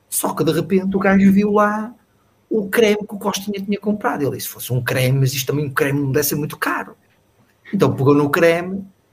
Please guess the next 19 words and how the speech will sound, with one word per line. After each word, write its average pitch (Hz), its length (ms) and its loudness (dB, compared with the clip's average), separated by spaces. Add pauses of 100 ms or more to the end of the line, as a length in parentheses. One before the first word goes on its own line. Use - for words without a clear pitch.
(140)
e 147 240 -2 (220)
quando 143 220 2
foram 143 240 2
para 160 100 4
o - 20 0
caixa, 185 380 -2
não 190 80 -10
é? 240 120 -12 (300)
O 143 80 -6
Costinha 143 460 0
cheio 131 220 -2
de - 60 -4
cenas, 208 360 0
"Ah, 233 280 -4
o - 40 -8
senhor 170 240 -6
Costinha 208 420 -6
e - 40 -8
tal, 180 260 -4